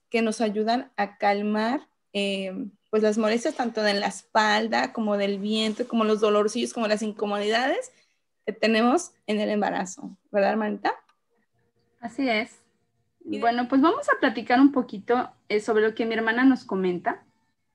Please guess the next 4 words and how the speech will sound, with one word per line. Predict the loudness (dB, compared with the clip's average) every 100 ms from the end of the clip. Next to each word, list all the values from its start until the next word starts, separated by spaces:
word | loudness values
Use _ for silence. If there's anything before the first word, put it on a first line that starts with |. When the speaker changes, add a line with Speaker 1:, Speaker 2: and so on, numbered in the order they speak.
| _
Speaker 2:
Es | 2 4 6
muy | 4
cierto, | 4 4 4 2 -2 -2 -2 _ _ _ _ _ _ 0
este, | 0 0 -2 2 4 4 4 2 0 -2